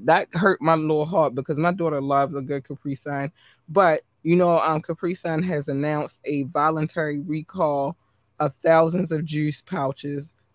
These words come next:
due to possible contamination. That broke my little heart. I didn't even tell her. I didn't even bring up the fact that this is happening because she'd be like, "Well, damn it." Well, she don't cuss, but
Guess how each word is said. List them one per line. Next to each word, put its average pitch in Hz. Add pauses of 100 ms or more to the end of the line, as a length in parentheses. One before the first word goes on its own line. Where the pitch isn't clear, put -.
(160)
due 170
to -
possible 156
contamination. 135 (480)
That 349
broke 190
my 185
little 180
heart. 175
I 190
didn't 370
even 185
tell 165
her. 135
I 156
didn't 254
even 165 (180)
bring 165
up 151
the 135
fact - (400)
that 135
this 147
is 147
happening 139
because 139
she'd 294
be 254
like, 214
"Well, 185
damn 370
it." 370
Well, 180
she -
don't 127
cuss, 127
but 151